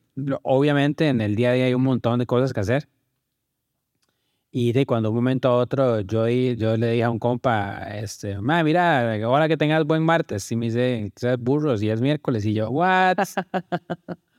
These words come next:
Speaker 1: Ya la vara iba a pelis, desde ahí ya iba a pelis, ¿verdad? Y de un momento a otro, sí, un miércoles, yo, "Ah, sí, sí, hablémonos el viernes", y un momento a otro, pum,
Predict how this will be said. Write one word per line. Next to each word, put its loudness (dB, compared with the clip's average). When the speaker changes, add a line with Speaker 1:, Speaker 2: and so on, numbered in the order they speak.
Speaker 1:
Ya 0
la 2
vara 2
iba 2
a 0
pelis, -2
desde 0
ahí 2
ya 2
iba 2
a -6
pelis, -4
¿verdad? -2
Y 0
de -2
un 0
momento 0
a 4
otro, 0
sí, 0
un 0
miércoles, 0
yo, 0
"Ah, 2
sí, -2
sí, 0
hablémonos 0
el 0
viernes", 0
y 2
un 2
momento 0
a 2
otro, 0
pum, -2